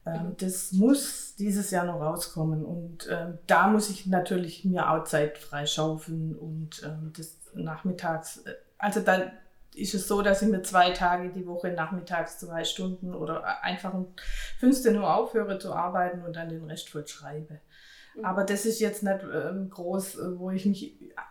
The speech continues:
Speaker 1: wo ich abtauchen muss. Da geht's rein um das, was ich mache, ähm, Typografie, ähm, Manuskripte. Und insofern fällt mir das relativ leicht, das dann
Speaker 2: Mhm.
Speaker 1: zu schreiben.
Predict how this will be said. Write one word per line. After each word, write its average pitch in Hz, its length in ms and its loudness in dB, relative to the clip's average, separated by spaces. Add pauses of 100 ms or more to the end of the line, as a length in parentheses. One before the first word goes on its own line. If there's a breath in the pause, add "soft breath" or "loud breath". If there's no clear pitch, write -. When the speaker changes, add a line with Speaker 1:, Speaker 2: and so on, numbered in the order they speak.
(140)
Speaker 1:
wo 202 160 -2
ich 196 160 2
abtauchen 214 420 6
muss. 202 220 4
Da 190 80 4
geht's 185 420 -4
rein 180 300 2
um 185 240 -2
das, 175 300 2
was 170 260 -2
ich 185 240 -6
mache, 170 320 -2
ähm, 165 720 -4
Typografie, 175 960 -4
ähm, 151 580 -8
Manuskripte. - 880 -8
Und 170 340 -10
insofern 180 520 -2
fällt 175 220 -2
mir 190 100 2
das 180 320 0
relativ 175 480 -2
leicht, 165 500 -2 (640 soft breath)
das 190 160 -8
dann 190 160 -6
Speaker 2:
Mhm. 156 60 -4
Speaker 1:
zu 160 140 -12
schreiben. 156 560 -10